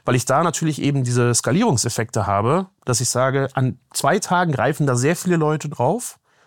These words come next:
zu und die wollen da eben alles Mögliche sehen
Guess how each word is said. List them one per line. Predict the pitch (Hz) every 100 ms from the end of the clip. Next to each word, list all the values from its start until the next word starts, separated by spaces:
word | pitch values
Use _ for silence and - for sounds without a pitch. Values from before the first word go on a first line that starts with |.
| -
zu | - - 202 311 - _ _ _ -
und | 135 135
die |
wollen | 151 175
da | 131
eben | 143 143 147
alles | - 151 143
Mögliche | 156 165 120 113
sehen | 170 151 156 226